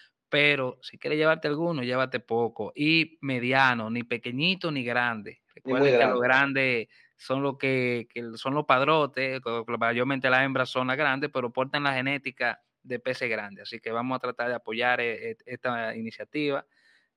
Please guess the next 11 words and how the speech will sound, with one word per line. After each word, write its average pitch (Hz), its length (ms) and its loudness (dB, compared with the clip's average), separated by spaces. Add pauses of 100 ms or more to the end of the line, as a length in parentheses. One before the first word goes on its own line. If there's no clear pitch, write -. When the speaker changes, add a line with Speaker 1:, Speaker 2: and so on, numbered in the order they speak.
(160)
Speaker 1:
de 120 360 -6
Captura 123 340 -2
y 127 40 -2
Liberación. 117 760 -2
Dice, 131 300 -4
"Llegó 131 260 4
Yael, 160 600 6
tu 127 100 -6
hermano 147 320 0
Yael 151 340 2
Ramírez." 147 560 0